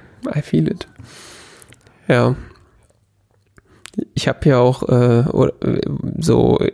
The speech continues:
in, in dieses Dokument reingeschrieben, was das hier eigentlich soll und ob's nicht eine Neuausrichtung der Sendung gibt und was machen wir hier eigentlich. Und, äh,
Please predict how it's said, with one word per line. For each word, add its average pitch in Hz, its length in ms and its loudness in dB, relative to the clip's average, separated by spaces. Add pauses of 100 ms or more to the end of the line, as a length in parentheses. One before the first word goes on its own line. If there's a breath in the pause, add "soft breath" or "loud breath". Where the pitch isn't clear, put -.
(100)
in, - 320 2
in 135 220 2
dieses 131 260 4
Dokument 123 500 2
reingeschrieben, 120 600 2
was 117 220 0
das 135 140 -4
hier 120 120 2
eigentlich 117 300 2
soll 123 260 2
und 123 320 0
ob's - 260 -4
nicht 139 160 0
eine 123 80 2
Neuausrichtung 123 680 0
der 113 120 2
Sendung 117 280 2
gibt 139 240 -2
und 113 180 0
was - 160 -4
machen 151 240 0
wir 135 80 4
hier 139 160 4
eigentlich. 135 520 -2 (1160 loud breath)
Und, 127 480 2
äh, 127 500 4